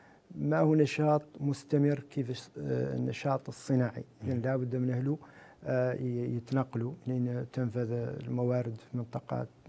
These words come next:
Speaker 1: إذن لا بد من إعادة تهيئة، وهذا أيضًا من، من ال-، ال-، التحديات اللي مطروحة اللي واجهتها الشركة باقتناع عدة آليات، آه،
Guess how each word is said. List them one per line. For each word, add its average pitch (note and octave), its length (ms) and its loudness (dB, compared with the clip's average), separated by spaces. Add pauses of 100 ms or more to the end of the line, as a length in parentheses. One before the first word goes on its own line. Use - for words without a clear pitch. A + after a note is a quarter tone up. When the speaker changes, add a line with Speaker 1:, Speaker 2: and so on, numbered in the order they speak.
(140)
Speaker 1:
إذن A#2+ 320 -2
لا B2+ 120 0
بد A#2 200 -4
من A#2 160 -4 (200)
إعادة B2 440 0
تهيئة، B2 420 -2 (440)
وهذا B2+ 280 2
أيضًا B2+ 240 0
من، B2+ 200 2 (280)
من A#2+ 300 -4
ال-، A#2 140 -6
ال-، A#2+ 720 -8
التحديات B2+ 800 -2
اللي A#2+ 140 -4
مطروحة B2 540 -4 (440)
اللي A#2+ 280 2
واجهتها A#2+ 720 -2 (100)
الشركة A#2 840 -6 (400)
باقتناع B2+ 600 -2
عدة B2+ 420 -2
آليات، A#2 380 -2 (540)
آه، B2 80 -2